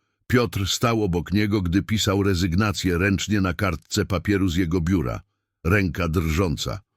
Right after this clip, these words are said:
Potem Piotr wziął kartkę, sfotografował ją telefonem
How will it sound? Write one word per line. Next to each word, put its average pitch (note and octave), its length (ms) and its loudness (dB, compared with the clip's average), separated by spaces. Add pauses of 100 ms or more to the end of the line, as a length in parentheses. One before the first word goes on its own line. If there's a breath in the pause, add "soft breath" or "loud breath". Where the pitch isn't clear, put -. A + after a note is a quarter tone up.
(280)
Potem C#3+ 300 0
Piotr C3 340 2
wziął A#2+ 260 2
kartkę, C#3 480 0 (220 loud breath)
sfotografował A#2 840 0
ją G#2+ 140 2
telefonem C3 600 2